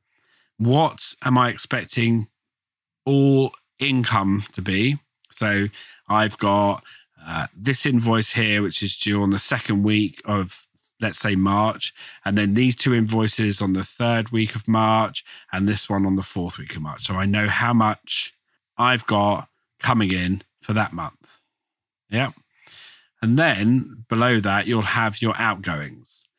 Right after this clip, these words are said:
So how many, what direct debits do I have going out in March? And who do I need to pay? So I used to split them out into regular fixed outgoings, m-,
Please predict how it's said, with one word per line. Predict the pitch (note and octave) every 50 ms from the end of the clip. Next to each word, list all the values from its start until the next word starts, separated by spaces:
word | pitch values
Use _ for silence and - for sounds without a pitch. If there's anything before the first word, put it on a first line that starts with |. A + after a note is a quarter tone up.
| _ _ _ _ _ _ _ _ _ -
So | - - A#2+ A2 G#2+ G#2 G#2 G2+ G2+ G2 F#2+ F#2+ G2 - _ _ _
how | - - - B2 B2
many, | A#2+ A#2 A2+ A2 D#2
what | G2+ A#2+ C#3+ B2+ A#2
direct | B2+ B2 A#2+ A#2 A2 G2 G#2+
debits | A2 G#2 F#2 E2+ C#2+ -
do | - F#2+
I |
have | F#2+ G2 F#2 -
going | - F#2 F2+ E2 F2
out | F2 D2 -
in | F2
March? | E2 D#2+ D#2+ D#2 D#2 - - - - - _ _ _ _ _ -
And | G#2 G#2 G2+ G2+ G2+ G2 G2 G2 F#2+ F2+ F2+ F2+ - _ _ _ _ _ - -
who | C#3 C3+ C3 B2+ B2+ B2
do | A#2 A#2+ A#2
I | A#2 A2
need | A2 A2 G#2 -
to | -
pay? | - - A2+ G2
So | F#2+ - A2
I | A2
used | A2+ G#2+ -
to | B2
split | A2+ - - G2+ D#2
them | G#2 G#2
out | G#2 G2+ G2+ E2+ G#2
into | G#2 G2+ - - A2 G2+ F#2+ - - - - _ _
regular | B2+ B2 A#2+ A#2 - A2+ A2+ A2
fixed | G#2 - - B2 A#2 - - - -
outgoings, | B2 A#2 A2+ G#2 A#2 B2 A#2 A#2 B2 B2+ B2+ A#2+ B2 - - - - -
m-, | A2+ -